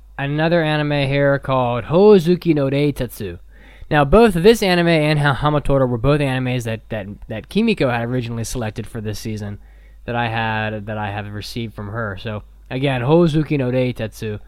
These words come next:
The director is Hiro Kaburaki, who has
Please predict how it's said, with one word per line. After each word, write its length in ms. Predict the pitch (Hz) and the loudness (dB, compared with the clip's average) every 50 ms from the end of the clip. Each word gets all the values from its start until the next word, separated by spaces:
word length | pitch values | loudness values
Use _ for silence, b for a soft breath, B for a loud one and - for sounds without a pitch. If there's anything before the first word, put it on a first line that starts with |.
| b b b b b b - | b b b b b b -8
The 80 | 135 | -6
director 420 | 135 147 160 165 170 165 165 160 143 | -2 0 0 0 0 -2 -4 -4 -4
is 240 | 135 131 127 120 - | -4 -6 -6 -8 -10
Hiro 720 | - - - 214 233 226 226 220 220 214 214 214 202 b b b b b b b b b b b b b b - - - - - | -8 -4 0 2 4 6 6 6 6 6 4 4 2 b b b b b b b b b b b b b b -20 -20 -20 -12 -4
Kaburaki, 880 | - 170 185 190 185 185 180 160 147 135 127 - - 147 170 196 190 165 | 0 2 2 4 4 2 2 2 0 -2 -4 -4 -4 -4 -2 -2 -4 -4
who 160 | 127 147 156 151 | -4 -4 -4 -4
has 500 | 135 147 143 143 139 139 135 - - | -2 -4 -4 -2 -2 -4 -4 -6 -10